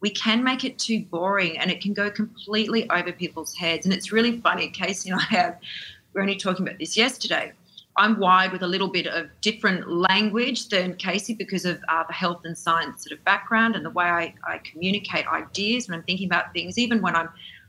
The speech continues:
writing. We have to be careful in health that we are, um, you know, we're not being boring and we're being very relatable. And I think that's where it works very well between us. And we are successful in what we do because we're sort of each other's check stations. Like when Casey just says,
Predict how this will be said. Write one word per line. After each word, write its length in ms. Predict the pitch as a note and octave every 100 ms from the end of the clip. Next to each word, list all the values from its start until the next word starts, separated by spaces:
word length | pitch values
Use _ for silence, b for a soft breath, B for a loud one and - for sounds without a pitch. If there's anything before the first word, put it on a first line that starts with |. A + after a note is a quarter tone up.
| -
writing. 540 | F#3 A3 A#3 D#3+ A2 - B B B B B _ -
We 120 | G3
have 200 | G3+ G#3
to 60 | G#3
be 100 | G3+
careful 380 | - F#3+ F#3+ G3
in 80 |
health 360 | F#3+ F3+ E3 E3+ -
that 160 | F3
we 220 | F3 F3
are, 400 | E3+ E3+ D#3+ E3
um, 240 | E3+ E3+ E3 _ _ -
you 80 | -
know, 100 | C4+
we're 80 |
not 220 | B3 B3+ C4
being 240 | C4 A#3
boring 340 | F#3 F#3 F#3
and 80 | E3+
we're 100 | F#3+
being 280 | G3 G#3 G3+ -
very 300 | F#3 F3+ F#3+
relatable. 640 | F#3+ F3+ E3 F3 F3 D#3+
And 80 | E3+
I 80 | F3+
think 280 | - G#3+ A3+
that's 240 | A#3+ A#3 -
where 120 | F#3
it 100 | -
works 240 | F3+ F3 -
very 200 | F#3 F3
well 180 | E3 E3+
between 400 | - - A#3 A3
us. 280 | F3 - - E3
And 320 | F3 F3 E3+ B B B -
we 100 | F#3
are 340 | F#3 G3 G3+
successful 640 | - - - F#3+ G3 - F#3+
in 60 |
what 140 | F3+ F#3
we 120 | E3
do 360 | - G3+ G3 F#3
because 520 | F3+ - F#3 F#3+ -
we're 120 | G3+
sort 200 | G3 G#3+
of 80 | G3+
each 220 | G#3+ -
other's 240 | F#3 F#3+ -
check 280 | - A3
stations. 600 | - - E3+ E3 - D#3
Like 180 | E3+ -
when 160 | E3+ E3
Casey 400 | - F3 F3+ -
just 220 | D#3+ -
says, 300 | - - -